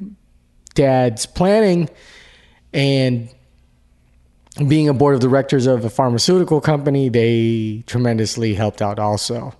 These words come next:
Uh, two thousand sixteen, he passed in late July. We had this one last hurrah in June in Manila, Philippines, and, uh, he died in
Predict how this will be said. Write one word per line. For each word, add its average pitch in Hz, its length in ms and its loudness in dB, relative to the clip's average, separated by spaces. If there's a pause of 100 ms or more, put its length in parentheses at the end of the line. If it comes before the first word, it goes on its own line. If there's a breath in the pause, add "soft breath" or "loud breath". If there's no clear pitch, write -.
(1000 loud breath)
Uh, 110 320 -2 (100)
two 160 160 -2
thousand 147 300 2
sixteen, 160 500 0
he 139 140 0
passed 127 640 0
in 117 160 -2
late 117 240 -2
July. 107 540 -2 (100)
We 120 140 -4
had 117 260 0
this 110 340 -6
one 113 500 -2 (340 soft breath)
last 120 340 -2
hurrah 110 560 0 (840 soft breath)
in 123 200 -2
June 123 340 0
in 110 220 -2
Manila, 110 320 0
Philippines, 107 920 -4
and, 104 720 -4 (1080 soft breath)
uh, 120 880 -4
he 123 600 -4
died 107 540 -2
in 104 680 -6